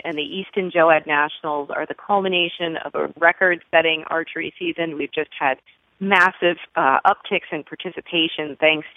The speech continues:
to movies like The Hunger Games and the Olympic Games last year. And so we're really excited to come out to Hamilton with a record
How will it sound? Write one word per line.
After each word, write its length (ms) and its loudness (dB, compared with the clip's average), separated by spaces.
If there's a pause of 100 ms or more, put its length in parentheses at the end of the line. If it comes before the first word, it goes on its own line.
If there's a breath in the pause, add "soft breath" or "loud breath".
to 240 2
movies 400 -2
like 180 0
The 60 -10
Hunger 340 -2
Games 400 -2 (100)
and 140 -12
the 80 -6
Olympic 380 -6
Games 280 -2 (120)
last 320 4
year. 260 4 (500 loud breath)
And 360 -4
so 80 -2
we're 160 -2
really 280 4
excited 440 -2
to 80 -8
come 160 -10
out 160 2
to 100 -8
Hamilton 480 -4
with 140 -6
a 80 -2
record 340 0